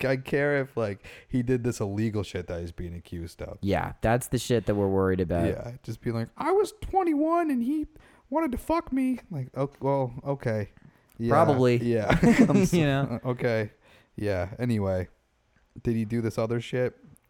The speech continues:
Speaker 1: But
Speaker 2: Yeah.
Speaker 1: who knows? He dropped some emails yesterday.
Speaker 2: Oh, did he really?
Speaker 1: Yeah, of the, like, <laughs> like, basically debunking the, like, main accusers of, like, of the illegal shit they said that he did.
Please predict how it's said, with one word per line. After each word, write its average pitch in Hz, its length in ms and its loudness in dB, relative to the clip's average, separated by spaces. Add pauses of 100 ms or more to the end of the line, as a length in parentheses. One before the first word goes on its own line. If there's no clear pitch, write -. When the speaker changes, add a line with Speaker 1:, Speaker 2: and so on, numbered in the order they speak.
(120)
Speaker 1:
But - 180 -6
Speaker 2:
Yeah. 78 140 -4
Speaker 1:
who 107 80 -2
knows? 92 360 -6 (320)
He 120 120 -4
dropped 123 260 0
some 120 120 -2
emails 104 380 -2
yesterday. 82 540 -6 (720)
Speaker 2:
Oh, 107 120 -2
did 110 160 0
he 131 100 2
really? 117 380 2 (260)
Speaker 1:
Yeah, 92 380 0
of 110 180 2
the, 113 140 4
like, 107 260 0 (220)
<laughs> - 480 -8
like, 104 360 -2
basically 107 760 -2 (540)
debunking 101 640 -2
the, 90 100 -2
like, 87 240 -4
main 87 240 -6
accusers 82 720 -12 (640)
of, 95 220 -2
like, 90 240 -2 (180)
of 98 160 -2
the 98 120 -2
illegal 90 460 -6
shit 82 280 -12
they 80 100 -10
said 80 240 -12
that 82 160 -12
he 85 60 -14
did. 85 320 -14